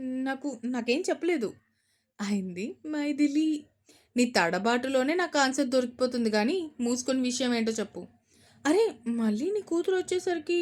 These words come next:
నేను రెడీ అవ్వకపోతే మళ్ళీ గోల గోల చేస్తుంది. ఆగు, ముందు నన్ను రెడీ అవ్వనివ్వు"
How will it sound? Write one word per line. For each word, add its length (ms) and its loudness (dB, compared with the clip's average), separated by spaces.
నేను 220 0
రెడీ 280 -2
అవ్వకపోతే 600 -4
మళ్ళీ 280 -2
గోల 380 0
గోల 320 0
చేస్తుంది. 520 -6
ఆగు, 260 2
ముందు 320 -2
నన్ను 260 0
రెడీ 300 2
అవ్వనివ్వు" 480 -2